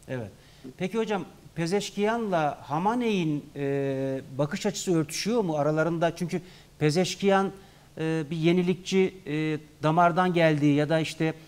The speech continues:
yeni dönemde atacağı adımların bu zeminde olacağı söyleniyor. Hamaney ile Pezeşkiyan örtüşüyor mu fikirleri, e, bakışı, dış politikadaki,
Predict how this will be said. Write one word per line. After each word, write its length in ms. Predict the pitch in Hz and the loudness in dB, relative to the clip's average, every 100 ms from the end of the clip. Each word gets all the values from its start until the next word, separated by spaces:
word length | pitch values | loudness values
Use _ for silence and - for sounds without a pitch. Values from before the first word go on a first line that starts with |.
| - - | -20 -4
yeni 220 | 139 170 | 0 2
dönemde 280 | 170 170 170 | 2 0 0
atacağı 340 | 160 160 175 165 | -2 2 4 4
adımların 520 | 160 170 165 170 165 | 2 0 0 0 -2
bu 80 | 185 | 0
zeminde 380 | 180 180 175 | 2 2 2
olacağı 400 | 175 165 165 170 | 2 0 4 2
söyleniyor. 560 | 160 156 135 135 131 113 - - - - | 4 2 2 2 0 -2 -8 -20 -20 -10
Hamaney 480 | 127 147 214 269 247 | -2 2 4 4 2
ile 160 | 208 | 2
Pezeşkiyan 760 | - 160 175 165 - 190 190 180 | 0 0 0 -2 0 2 2 2
örtüşüyor 540 | 165 151 165 - 240 | -2 -4 -6 -2 0
mu 100 | 240 | -2
fikirleri, 600 | 165 147 156 147 143 156 151 - - 135 | -4 -4 -2 0 0 0 -4 -14 -14 -6
e, 100 | 123 | 0
bakışı, 480 | 147 175 - 160 131 | 0 0 -2 -2 0
dış 180 | 143 | -2
politikadaki, 800 | - 147 - 156 151 147 151 151 | -2 -2 -2 -2 -2 0 0 -2